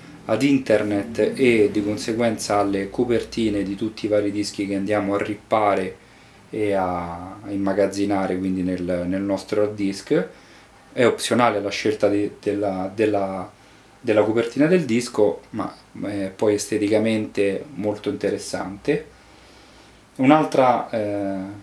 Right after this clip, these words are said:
un altro vantaggio della connessione internet è quello di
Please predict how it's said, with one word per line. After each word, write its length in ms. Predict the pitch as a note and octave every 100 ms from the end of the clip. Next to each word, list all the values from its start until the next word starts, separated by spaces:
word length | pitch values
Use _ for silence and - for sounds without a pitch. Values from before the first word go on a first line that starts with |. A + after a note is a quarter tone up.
| -
un 100 | A#2 B2
altro 240 | B2 B2
vantaggio 440 | B2 C3 C3 G#2+
della 200 | G#2 B2+
connessione 480 | C3 C#3+ D3+ - G#3
internet 640 | C3+ G2 A2+ G#2+ A2+ - C#3
è 180 | C#3
quello 640 | - A#2 G#2 G2+ G2+ F#2+ - - - -
di 460 | A2 A2 A#2 A2